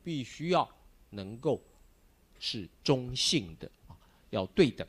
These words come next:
的，啊。那我们有什么阳离子？sodium plus，啊，不要忘掉它，啊。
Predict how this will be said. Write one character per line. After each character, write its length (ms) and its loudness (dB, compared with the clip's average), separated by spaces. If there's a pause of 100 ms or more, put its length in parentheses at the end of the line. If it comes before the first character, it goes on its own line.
的， 160 -18
啊。 140 -18 (280)
那 120 2
我 160 0
们 120 -4
有 200 -2 (120)
什 160 -6
么 80 -4
阳 240 -2
离 160 -8
子？ 200 -16 (280)
sodium 540 0 (140)
plus， 480 -10
啊， 100 -18
不 60 -8
要 80 -2
忘 260 0
掉 180 0
它， 320 -6 (220)
啊。 180 -14